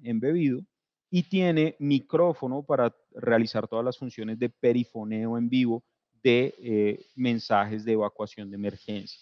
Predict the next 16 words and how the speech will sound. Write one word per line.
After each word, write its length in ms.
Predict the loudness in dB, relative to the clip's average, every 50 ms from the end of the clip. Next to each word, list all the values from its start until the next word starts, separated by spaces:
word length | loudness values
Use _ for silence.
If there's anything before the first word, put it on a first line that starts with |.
| _ _ _ _ _
Entonces, 440 | _ -12 -4 -2 -2 -2 -2 -4 -8 _ _ _ _
tenemos 560 | 2 4 4 4 4 4 4 2 0 0 0
alternativas 720 | 0 0 2 0 0 0 -2 -2 -2 0 0 2 2 2
de 80 | 0 0
evacuación 460 | 0 0 -2 -4 -8 -10 -8 -8 -6
de 60 | -4
emergencia 560 | -2 -2 -4 -2 -2 -2 -2 -2 -2 -2 -2
de 120 | -2 -2 -4
sistemas 480 | -6 -10 -16 -10 -6 -6 -4 -4 -4
de 100 | -2 -2
detección 400 | -2 -2 -2 -6 -8 -8 -10 -10
con 160 | -8 -8 -6 -4
audio 260 | -4 -4 -2 0 0
evacuación 560 | 0 0 -2 -4 -6 -6 -4 -4 -4 -4 -6 -6
en 180 | -6 -6 -6 -4
Fahrenheit, 580 | -2 -2 0 0 -2 -2 0 2 2 2 2